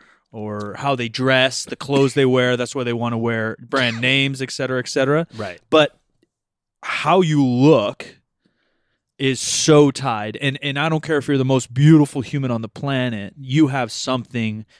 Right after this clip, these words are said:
Speaker 1: that you don't love about how you look.
Speaker 2: Right.
Speaker 1: Um, and so to tap into that, uh, makes sense. And it actually blows my mind that there's not more, like, cults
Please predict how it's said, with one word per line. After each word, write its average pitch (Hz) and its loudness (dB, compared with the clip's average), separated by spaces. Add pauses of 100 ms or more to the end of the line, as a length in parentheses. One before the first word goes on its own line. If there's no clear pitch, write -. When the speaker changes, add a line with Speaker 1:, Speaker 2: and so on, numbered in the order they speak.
(100)
Speaker 1:
that 113 -2
you 117 2
don't 104 0
love 101 -8
about 98 -10
how 117 -2
you 95 -8
look. - -18 (160)
Speaker 2:
Right. 95 -8
Speaker 1:
Um, 113 -4
and 120 -4
so 160 0
to 127 -4
tap 160 0
into 127 -4
that, 110 -4 (380)
uh, 98 -6 (160)
makes 131 -4 (580)
sense. - -4
And 131 -6
it 127 -8
actually 135 -4
blows 127 0
my 123 -2
mind 120 -4
that 110 -6
there's 113 -6
not 123 -6
more, 120 -2
like, 101 -10 (100)
cults - -2